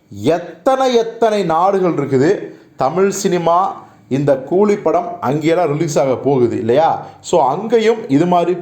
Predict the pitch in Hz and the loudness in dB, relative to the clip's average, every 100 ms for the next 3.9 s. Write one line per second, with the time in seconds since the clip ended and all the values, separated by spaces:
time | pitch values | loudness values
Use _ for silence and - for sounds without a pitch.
0 | - 180 226 214 220 220 - 117 127 165 | -4 -2 0 2 2 0 -2 -2 0 0
1 | 175 - 120 131 143 151 135 139 147 143 | 0 -4 -4 -4 -4 -8 -4 2 2 2
2 | 127 113 127 127 117 107 117 113 110 156 | 0 0 0 -2 -2 -2 0 2 2 2
3 | 208 - - - - 117 175 220 | -2 -8 -18 -10 -2 0 2 2